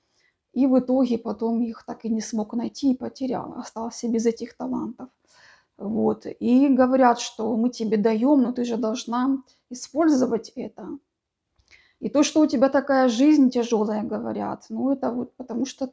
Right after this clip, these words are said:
у тебя большие задатки, у тебя многие та-, ты обладаешь многими талантами. Не так, как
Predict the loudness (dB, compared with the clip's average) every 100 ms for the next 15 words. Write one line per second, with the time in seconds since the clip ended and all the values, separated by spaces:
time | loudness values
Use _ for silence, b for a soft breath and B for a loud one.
0 | _ -16 -10 -2 0 0 -2 b b b
1 | b 0 0 0 2 4 4 2 4 2
2 | 2 -6 -10 -8 -2 0 2 0 0 2
3 | 4 2 2 0 0 -4 -2 -2 -2 -2
4 | 0 0 0 -2 -2 0 2 2 0 0
5 | 2 2 2 0 -4 -8 -6 -8 -12 b
6 | b b b b b 4 4 6 2 2
7 | -2 -10